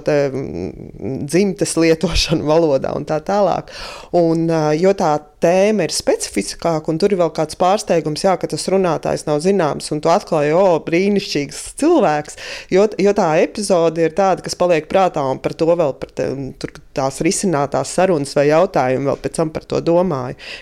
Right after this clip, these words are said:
Kā tev ir? Kur tu redzi tādas, nu, to, to veiksmes atslēgu gan pašai gatavojot savu podcastu, gan arī klausoties citus?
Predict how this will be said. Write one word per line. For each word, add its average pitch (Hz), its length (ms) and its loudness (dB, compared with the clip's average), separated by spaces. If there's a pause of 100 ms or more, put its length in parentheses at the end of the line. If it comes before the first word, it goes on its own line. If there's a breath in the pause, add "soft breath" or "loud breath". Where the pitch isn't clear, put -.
Kā 202 160 4
tev 226 260 2
ir? 139 180 0 (440)
Kur 220 160 0
tu 220 160 2
redzi 147 320 2
tādas, - 400 -4
nu, 175 160 0
to, 165 140 2 (100)
to 135 160 0
veiksmes 156 560 0
atslēgu 143 680 -4
gan 139 180 -2
pašai 220 400 0
gatavojot 165 760 0 (340 loud breath)
savu 190 560 2
podcastu, 175 640 0
gan 185 220 4
arī 156 180 -2
klausoties - 800 -2
citus? - 380 -8